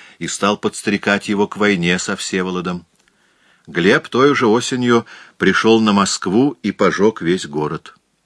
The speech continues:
Всеволод поехал к нему навстречу,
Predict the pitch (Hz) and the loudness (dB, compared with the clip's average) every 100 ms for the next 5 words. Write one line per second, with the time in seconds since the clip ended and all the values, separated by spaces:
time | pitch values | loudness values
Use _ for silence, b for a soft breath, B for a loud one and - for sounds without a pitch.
0 | _ _ _ _ - - 107 104 101 98 | _ _ _ _ -16 -4 0 2 2 0
1 | - 90 98 95 95 - 90 87 87 - | 0 0 0 0 -4 -4 -2 0 -2 -4
2 | - 98 135 - 78 | -2 0 0 -2 -10